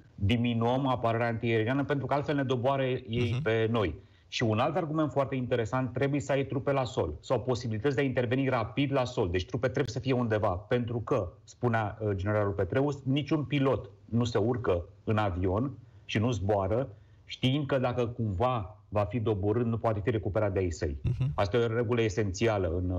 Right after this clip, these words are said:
Speaker 1: în, în, în armata modernă. Din această perspectivă ar fi, fără discuție, un război generalizat, uh, uh,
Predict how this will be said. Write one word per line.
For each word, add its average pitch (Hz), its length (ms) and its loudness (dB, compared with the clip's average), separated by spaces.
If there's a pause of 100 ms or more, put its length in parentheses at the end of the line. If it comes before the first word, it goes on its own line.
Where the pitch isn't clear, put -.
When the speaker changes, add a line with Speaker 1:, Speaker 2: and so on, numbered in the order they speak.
(100)
Speaker 1:
în, 92 400 0
în, 92 360 2
în 90 80 2
armata 92 360 2
modernă. 85 540 0 (800)
Din 117 180 2
această 120 260 0
perspectivă 120 520 0
ar 123 100 0
fi, 131 280 -4 (160)
fără 143 220 0
discuție, 131 360 -2
un 123 100 2
război 113 340 2
generalizat, 110 920 0
uh, 120 120 -2 (260)
uh, 107 140 0